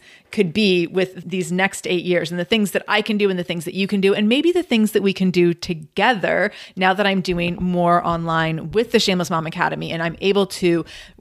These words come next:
work with you in our mastermind groups. And I'm actually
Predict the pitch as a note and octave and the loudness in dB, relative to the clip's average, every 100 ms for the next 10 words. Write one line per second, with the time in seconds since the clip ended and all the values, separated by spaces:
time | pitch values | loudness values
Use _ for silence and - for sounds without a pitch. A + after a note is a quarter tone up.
0 | - G3 G3 G3+ F3+ F3+ E3+ E3+ E3 E3 | -2 0 2 0 2 2 4 2 -2 0
1 | D#3+ F3 E3 D#3+ D#3+ - G3 - B3+ - | -2 -2 -2 -2 -4 -2 0 0 -2 0
2 | A#3 F#3+ F3 | 2 4 2